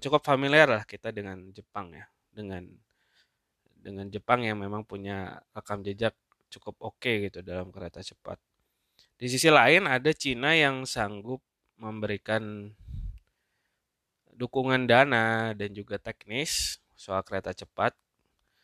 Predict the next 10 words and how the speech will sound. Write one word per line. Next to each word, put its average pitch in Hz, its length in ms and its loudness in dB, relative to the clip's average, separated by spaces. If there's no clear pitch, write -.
Eh, 110 640 0
gua 139 160 4
juga 135 240 2
tahu 139 320 8
bahwa 113 240 4
Cina 135 400 0
itu 127 240 -4
punya 113 640 0
rekam 110 240 -2
jejak 117 400 0